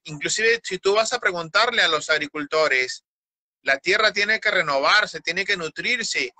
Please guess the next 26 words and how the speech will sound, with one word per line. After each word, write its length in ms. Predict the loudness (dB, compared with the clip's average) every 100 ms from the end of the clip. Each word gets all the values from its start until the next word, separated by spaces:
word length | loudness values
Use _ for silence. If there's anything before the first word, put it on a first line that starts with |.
| -20 _ _
y 180 | -4 -2
un 180 | -2 -2
tiempo 340 | -2 -2 0
hacen 320 | 0 0 -2 0
las 200 | -2 -2
plantaciones 800 | -2 -2 -2 -6 -2 -2 -2 -4
del, 280 | -2 -2 -2
del, 300 | -4 -4 -4
del, 280 | -4 -4 -4
de 200 | -4 0
la 120 | 0
planta 500 | -2 -4 -2 0 0 0
azul, 560 | -4 -2 -2 -2 -4 -10 _ _ _
luego 240 | 0 2 2
hacen 220 | 0 -2
las 140 | -2
plantaciones 720 | -2 -2 -2 -4 -2 -2 0
de 100 | 0
lo 120 | 2
rojo, 440 | 2 0 0 -4 0
luego 240 | 0 0
las 120 | -2
plantaciones 500 | -4 -8 -8 -8 -4
de 80 | 0
lo 120 | 0 2
verde, 400 | 2 0 -6